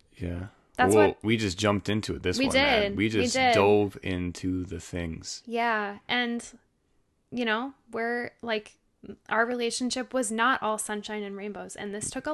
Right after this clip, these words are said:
Speaker 1: Nope.
Speaker 2: lot of work.
Speaker 1: Tons of work.
Speaker 2: A lot of work. <laughs> And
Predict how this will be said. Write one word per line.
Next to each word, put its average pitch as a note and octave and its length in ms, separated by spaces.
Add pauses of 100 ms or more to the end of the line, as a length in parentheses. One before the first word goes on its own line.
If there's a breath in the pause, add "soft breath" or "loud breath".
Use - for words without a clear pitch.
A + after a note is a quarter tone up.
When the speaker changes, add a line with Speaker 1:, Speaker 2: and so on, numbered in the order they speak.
Speaker 1:
Nope. F3 140
Speaker 2:
lot G#3+ 180
of A3 120
work. G3 480 (260 soft breath)
Speaker 1:
Tons F#2+ 220
of F#2 80
work. F2+ 360 (440)
Speaker 2:
A A3+ 100
lot G3 380
of - 120
work. - 340
<laughs> - 40 (800 loud breath)
And A#3 600